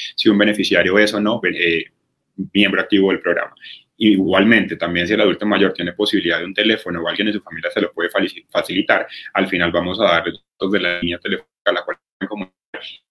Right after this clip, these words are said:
consultar directamente con los datos de su cédula si el adulto mayor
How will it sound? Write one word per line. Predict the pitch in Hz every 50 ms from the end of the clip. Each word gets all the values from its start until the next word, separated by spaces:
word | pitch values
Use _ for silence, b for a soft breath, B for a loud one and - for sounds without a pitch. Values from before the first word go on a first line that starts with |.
| _ _ _
consultar | 98 95 95 85 82 _
directamente | - 90 87 87 87 - - 98 98 98 - 95 92 - -
con | _ - -
los | 85 82
datos | 85 - 85
de | - 98
su | 107 110 104
cédula | 131 120 101 98 - -
si | - - 101
el | 90
adulto | 85 85 82 - - 95
mayor | 95 92 87 87 87 85